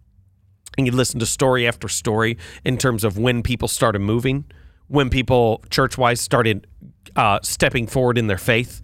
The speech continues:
when they started progressing significantly, when they took a next step. Uh,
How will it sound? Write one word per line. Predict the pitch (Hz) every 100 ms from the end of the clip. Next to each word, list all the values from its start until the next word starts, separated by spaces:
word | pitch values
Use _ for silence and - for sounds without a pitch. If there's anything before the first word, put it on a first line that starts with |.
| - _ _
when | - 135
they | 123 120
started | - 127 113
progressing | - 120 117 117 - 117
significantly, | - 107 113 113 117 123 123
when | 117 107 127
they | 123 123
took | - 117
a |
next | 117 110 -
step. | - 120 117 - - - -
Uh, | 120